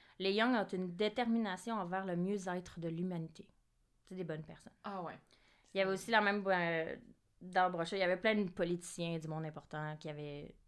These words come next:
Speaker 1: utilisé le service d'adoption des Young. En tout cas, grosse affaire.
Speaker 2: Hum.
Speaker 1: Fait que ça allait bien pour eux autres, pour Lila et William. Fait que jusqu'à maintenant,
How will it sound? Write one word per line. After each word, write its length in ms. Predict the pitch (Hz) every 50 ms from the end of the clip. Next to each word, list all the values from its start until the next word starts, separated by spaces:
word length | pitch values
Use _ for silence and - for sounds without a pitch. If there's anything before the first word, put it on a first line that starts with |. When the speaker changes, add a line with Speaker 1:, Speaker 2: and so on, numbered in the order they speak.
| _ _ _ _ -
Speaker 1:
utilisé 580 | 196 180 175 - 196 180 170 160 170 180 175
le 200 | 175 170 160 151
service 360 | 156 - 165 151 156 160 160
d'adoption 560 | 156 160 151 151 151 151 - - - 156 151 156
des 140 | 151 147 139
Young. 300 | 143 143 147 151 175 175
En 40 | -
tout 100 | - -
cas, 80 | - - -
grosse 220 | - 170 180 175 -
affaire. 220 | - - - - _ _ _ _ -
Speaker 2:
Hum. 80 | 202 185 - - -
Speaker 1:
Fait 120 | 202 208
que 40 | 208
ça 60 | - 359 415
allait 140 | 359 226 190
bien 180 | 175 160 151 151
pour 160 | - 160 151
eux 120 | 147 143 147
autres, 100 | - - _ _ _ _ _
pour 100 | - - 156
Lila 380 | 156 160 160 160 160 160 165
et 60 | 160 151
William. 440 | 143 147 147 151 147 135 139 - - - - - - _ - - - _ _ _
Fait 80 | - -
que 40 | 202
jusqu'à 280 | 247 392 381 - 415 339
maintenant, 240 | 311 - 226 277